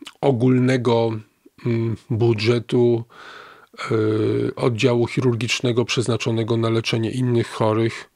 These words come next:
gdzie powszechnym zjawiskiem są tak zwane nadwykonania, czyli przekraczanie tego budżetu przez oddziały, przez szpitale, I często stoimy przed wyborem, czy,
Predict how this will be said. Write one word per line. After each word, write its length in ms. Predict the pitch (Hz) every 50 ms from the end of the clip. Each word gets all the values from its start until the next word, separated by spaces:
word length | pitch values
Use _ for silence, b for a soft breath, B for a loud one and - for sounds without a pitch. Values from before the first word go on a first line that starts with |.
| B B B B B B B B B B B B
gdzie 460 | 139 117 117 107 110 123 120 113 113
powszechnym 680 | 107 - 135 113 - - - 123 - - - 117 113 110
zjawiskiem 580 | 113 117 110 101 117 113 - - - 127 117
są 200 | 110 - 123 113
tak 180 | 107 - 113 104
zwane 260 | 110 117 117 117 117
nadwykonania, 880 | 113 117 117 110 107 131 120 - 139 120 117 117 110 110 107 110 113 107
czyli 420 | - - 127 113 110 110 110 107 - - - _ _ - _ _ _ _ _ _ _ _ - - -
przekraczanie 640 | - - - 123 - 123 120 - - 131 127 120 110 104
tego 240 | - 110 104 117
budżetu 500 | 107 107 120 120 110 123 117 107 - 120
przez 280 | 104 - - 123 107 -
oddziały, 460 | 117 104 101 104 117 117 117 117 113
przez 220 | - - 127 117 -
szpitale, 680 | - - - 120 107 - 123 110 110 110 113 117 120 120 B B B B B B B B B B B -
I 120 | 131 110
często 380 | - - 123 120 - - 131 117
stoimy 380 | - - 123 117 117 120 120
przed 240 | 113 - - 120 107
wyborem, 560 | 110 123 110 110 117 117 117 117 117 117 117 - B B B B B B B B
czy, 420 | - - 123 117 113 113 117 -